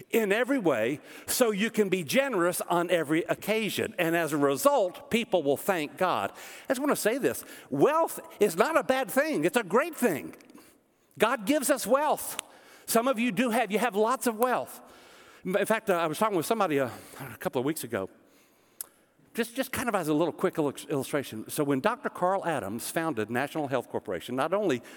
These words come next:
could he not have seen how many North Boulevard people would end up at N H C, but he could have had no idea how many millions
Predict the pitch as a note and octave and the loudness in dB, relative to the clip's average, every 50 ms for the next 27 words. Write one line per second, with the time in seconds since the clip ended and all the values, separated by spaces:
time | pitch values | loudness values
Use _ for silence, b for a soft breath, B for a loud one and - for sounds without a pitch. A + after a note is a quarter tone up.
0 | B B B - F#3 E3+ E3 D#3+ B2+ B2+ E3+ F#3 F3+ D#3 F3+ C3+ - - F3 F3 | B B B 2 2 2 4 2 2 2 2 0 2 0 0 0 0 -2 -2 0
1 | D#3 B2 A2+ B2+ D3+ D3+ C#3+ C#3+ D#3 D#3 D3+ C3+ A#2+ B B B B - A#2+ D3 | 0 -2 -2 -2 -2 0 0 0 0 0 0 -2 -4 B B B B 0 2 2
2 | F#3+ F3+ - F#3+ F3 D#3 C#3 C#3+ C3+ A#2+ - G#3 G#3 - D3+ B2 A2+ B2 A#2 C#3 | 2 2 0 0 0 0 2 0 0 0 -2 -4 -2 -2 -2 0 0 0 0 0
3 | C3+ C3+ E3+ F3+ - B2 A#2+ C3+ C3 A#2 A#2 G2+ - - - G#3+ D3+ F#2+ - - | 0 0 0 -2 -2 -2 -2 -2 0 0 -2 -4 -4 -6 -4 -4 -4 -6 -8 -14
4 | - - _ b b b b b b b b b b b b b b b b b | -20 -20 _ b b b b b b b b b b b b b b b b b
5 | b b b b b b - F3 F3 G3 A3+ A3 - - - A3+ A#3 G3 F3 G#3+ | b b b b b b -4 -4 -2 0 -2 -4 -4 -2 0 0 0 2 2 -2
6 | F#3+ E3+ - G3 F#3+ E3+ E3 E3 E3+ F3+ G3+ A#3+ B3+ C4 B3+ A#3+ G#3 G#3 A3 A3 | -2 -2 -2 -2 -2 -2 -2 -2 -2 0 0 2 2 2 2 0 0 -2 -2 -2
7 | G#3+ F#3+ D#3 E3+ A3+ A3 E3+ B2 A2+ G2+ C3+ F#3 F#3+ G3 G3 F#3+ F#3 F3 E3 D3+ | -2 -4 -2 -2 0 2 2 0 0 0 0 0 0 2 2 2 2 2 2 2
8 | C#3+ D3 D3 D3+ E3 G3+ A#3 A#3+ C4 B3+ A#3+ A#3+ A#3+ A#3 A3 A3+ | 2 0 0 2 2 4 4 2 2 0 0 0 0 0 0 -2